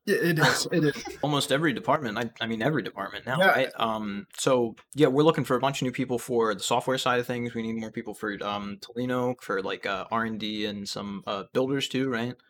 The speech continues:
Speaker 1: Yeah, yeah.
Speaker 2: Mm.
Speaker 1: E-, every part of the company, we're, we're growing, even services and such. So if you, uh, wanna be part of the center of the universe in our company, yeah, reach out to us on our, in our hiring at samori dot com.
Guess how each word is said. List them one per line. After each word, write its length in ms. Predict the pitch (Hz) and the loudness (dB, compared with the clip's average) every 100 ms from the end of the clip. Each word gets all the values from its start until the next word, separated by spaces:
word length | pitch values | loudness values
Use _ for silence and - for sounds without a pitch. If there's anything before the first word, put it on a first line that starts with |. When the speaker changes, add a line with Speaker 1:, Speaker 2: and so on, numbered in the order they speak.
| 208 | 8
Speaker 1:
Yeah, 100 | 269 | 10
yeah. 300 | 214 233 135 | 8 2 0
Speaker 2:
Mm. 220 | 127 120 | -2 0
Speaker 1:
E-, 180 | 170 170 | 2 4
every 220 | 185 220 | 4 4
part 160 | - 202 | 4 2
of 80 | 175 | 2
the 60 | |
company, 300 | 175 190 165 | 0 0 2
we're, 200 | 127 151 | 2 0
we're 160 | 139 151 | 2 2
growing, 320 | 151 165 143 | 4 4 4
even 160 | 151 151 | 2 2
services 500 | - 151 147 139 120 | 2 2 0 -2 -2
and 80 | |
such. 240 | 117 123 - | -2 -2 0
So 280 | 147 131 131 | 4 4 4
if 120 | - | 2
you, 220 | 170 175 | 4 8
uh, 180 | 165 147 | 8 6
wanna 180 | 160 185 | 4 2
be 100 | 165 | 0
part 320 | - 170 - | 4 4 4
of 60 | |
the 80 | 151 | 2
center 240 | 147 170 165 | 2 2 2
of 60 | |
the 80 | 139 | 2
universe 440 | 143 175 147 143 | 0 0 0 0
in 240 | 147 139 139 | -2 -2 -2
our 80 | 131 | -2
company, 500 | - 175 127 117 127 - - - | -2 -2 -2 -4 -6 -12 -20 2
yeah, 180 | - 156 | 8 8
reach 240 | 143 165 180 | 8 6 8
out 180 | 165 - | 8 6
to 100 | 127 | 2
us 160 | 123 | 2
on 120 | 135 | 0
our, 160 | 127 - | 0 -2
in 140 | 135 | 0
our 120 | 127 123 | 0 0
hiring 360 | 143 139 139 | 2 4 4
at 80 | 127 | 0
samori 380 | - 139 127 123 | -2 0 0 0
dot 100 | 117 | -2
com. 340 | 131 127 107 | -2 -4 -6